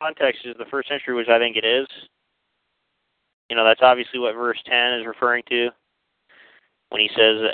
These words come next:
"And I shall pour on the house of David and on the inhabitants of Jerusalem a spirit of favor and prayers,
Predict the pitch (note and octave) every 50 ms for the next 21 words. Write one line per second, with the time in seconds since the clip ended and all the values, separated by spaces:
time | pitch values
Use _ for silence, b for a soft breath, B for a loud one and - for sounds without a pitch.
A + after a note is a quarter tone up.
0 | - - A#2 A2+ A2+ A2+ A2 - B2+ A#2 A2+ - - - B2+ B2+ B2+ B2+ A#2+ A#2+
1 | A#2 A#2+ A#2+ B2 A#2+ - - A#2 A2 A2+ A#2+ A#2 A#2 A2+ A#2 A#2+ A2+ A2+ G#2+ G#2
2 | A2 A2+ A2+ A#2 A#2 A#2 A2+ A2 A2 A#2 A#2 A#2+ A#2 A#2+ A#2+ A2+ - - A2+ G#2
3 | A2+ A2+ A#2+ A#2+ A2+ - B2 A#2+ A#2+ A#2 A2+ A2 G#2+ - - - B2 A#2+ A#2+ A2+
4 | G#2+ - G#2+ A#2+ A#2+ A#2+ A#2+ B2 A#2+ A#2 A2 - - A#2 A#2 A#2+ A#2+ B2 B2 B2+